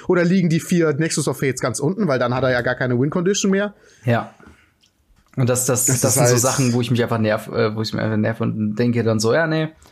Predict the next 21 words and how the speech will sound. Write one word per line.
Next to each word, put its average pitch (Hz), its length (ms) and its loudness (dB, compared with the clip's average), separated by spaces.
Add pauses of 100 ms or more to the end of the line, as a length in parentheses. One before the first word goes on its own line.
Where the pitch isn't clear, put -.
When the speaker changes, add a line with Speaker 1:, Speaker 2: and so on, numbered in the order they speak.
(180)
Speaker 2:
ihr, 160 200 2
ihr 165 100 2
sollt 160 160 2
das 143 100 0
schon 147 160 0
mit 127 120 0
dem 123 100 0
Timeout 117 380 0
machen." 107 260 -2
Also, 123 420 0
wenn, 147 240 0
wenn 175 120 0
ihr 185 140 0 (100)
schon 165 260 -2
solchen 151 400 -2 (540)
komischen 156 440 0
Scheiß 143 360 0
<laughs> - 0 -
spielen 165 360 -2 (140)
müsst, 208 320 0
dann, 165 300 -2